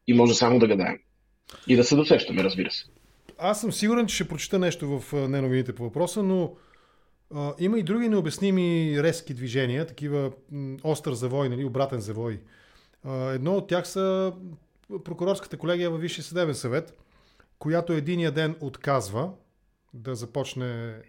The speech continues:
Speaker 2: а, разследване, процедура, процедура по отстраняването на
Speaker 1: По
Speaker 2: Гешев.
Speaker 1: същите мотиви.
Speaker 2: Със същите мотиви,
Speaker 1: Същите
Speaker 2: които,
Speaker 1: мотиви, да.
Speaker 2: ко-, да, които на другия ден обаче приема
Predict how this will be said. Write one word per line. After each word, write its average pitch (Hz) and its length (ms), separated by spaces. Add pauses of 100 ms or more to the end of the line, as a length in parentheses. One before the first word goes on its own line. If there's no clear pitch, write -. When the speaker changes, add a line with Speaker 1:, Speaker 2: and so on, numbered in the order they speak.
Speaker 2:
а, 127 60 (400)
разследване, 147 520
процедура, 127 520 (160)
процедура 131 440
по 131 60
отстраняването 120 580
на - 20
Speaker 1:
По - 60
Speaker 2:
Гешев. - 120
Speaker 1:
същите 190 320
мотиви. 170 480 (520)
Speaker 2:
Със - 220
същите 180 340
мотиви, 185 220
Speaker 1:
Същите 160 360
Speaker 2:
които, 139 200
Speaker 1:
мотиви, 95 180 (220)
да. 117 220
Speaker 2:
ко-, 208 180
да, 170 260
които 208 240
на 190 80
другия 196 240
ден 208 120
обаче 196 340
приема 170 480